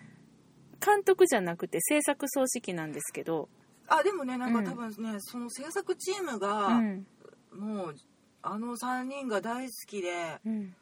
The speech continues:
Speaker 2: とてもリスペクトをしていてっていうところから
Speaker 1: あー、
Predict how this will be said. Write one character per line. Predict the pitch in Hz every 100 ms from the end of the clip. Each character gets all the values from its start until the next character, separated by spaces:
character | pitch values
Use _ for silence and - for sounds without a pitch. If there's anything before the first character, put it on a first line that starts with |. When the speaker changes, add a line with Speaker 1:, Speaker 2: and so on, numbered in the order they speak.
| _ _
Speaker 2:
と | 233
て | 226 269
も | 262 254 240 - _ _ _ _ _ _ -
リ | 220
ス | 226
ペ | - 277
ク | 254
ト | 196
を | 180
し | -
て | 190 180
い |
て | 175 175
っ |
て | - -
い | 156
う | 147
と | 156
こ | 147 156
ろ | 151
か | 156
ら | 156 151 - - -
Speaker 1:
あ |
ー、 | -